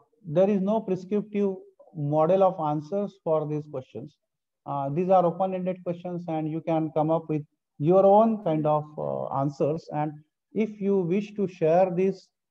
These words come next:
uh, we will, uh, give you the link for such share. I, I, I'm sure, uh, Pratishruti has already shared this link in the WhatsApp ch-, uh, wa-, this chat box of the Zoom presentation, uh, format.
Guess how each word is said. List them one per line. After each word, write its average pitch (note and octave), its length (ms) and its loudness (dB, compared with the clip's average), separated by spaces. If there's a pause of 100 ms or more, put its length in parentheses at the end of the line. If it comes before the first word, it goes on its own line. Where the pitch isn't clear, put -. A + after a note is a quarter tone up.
(140)
uh, C3 340 -4
we D#3 140 0
will, D#3+ 380 0 (100)
uh, C3+ 180 -6
give D#3+ 220 0
you E3+ 320 0 (220)
the C#3+ 120 0
link F3+ 360 0
for D3 340 0
such D3 180 -4
share. C3+ 280 -4 (200)
I, C3+ 120 -4 (120)
I, C#3 240 0
I'm D#3 140 2
sure, F#3+ 300 2 (320)
uh, C#3 260 -6
Pratishruti F3+ 520 -8
has E3 160 4
already F3 480 0
shared D#3+ 420 0
this D#3 200 -8
link D#3 260 -6
in C#3+ 120 -6
the C3+ 80 -6
WhatsApp C3 400 -8 (120)
ch-, - 100 -12
uh, B2+ 180 -4
wa-, C3 200 -6 (360)
this C#3 200 -8
chat D#3+ 360 2
box F3 260 0
of C#3 200 -4
the B2+ 960 -6
Zoom D#3 280 -4
presentation, C#3 800 -6
uh, B2+ 180 -8 (360)
format. B2+ 340 -4